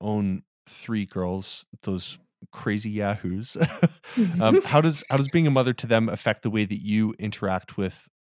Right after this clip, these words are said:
Speaker 1: clients and their kids?
Speaker 2: So as a mom, I understand that moms are busy.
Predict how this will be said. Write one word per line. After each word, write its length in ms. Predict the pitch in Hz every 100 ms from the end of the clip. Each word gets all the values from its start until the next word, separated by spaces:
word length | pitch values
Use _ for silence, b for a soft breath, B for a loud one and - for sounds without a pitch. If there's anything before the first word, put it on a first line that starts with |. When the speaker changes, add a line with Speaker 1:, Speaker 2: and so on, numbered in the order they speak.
| -
Speaker 1:
clients 380 | - 95 95 -
and 180 | 98 92
their 160 | 98
kids? 560 | - - - - - - _ _ _ _ _ - B B B B
Speaker 2:
So 240 | - 165
as 220 | 175 180 180
a 60 |
mom, 500 | 170 156 165 226 233 -
I 140 | 170 170
understand 560 | 170 156 - 165 165
that 100 | 156
moms 260 | 156 156 151
are 80 | 151
busy. 460 | 147 143 180 247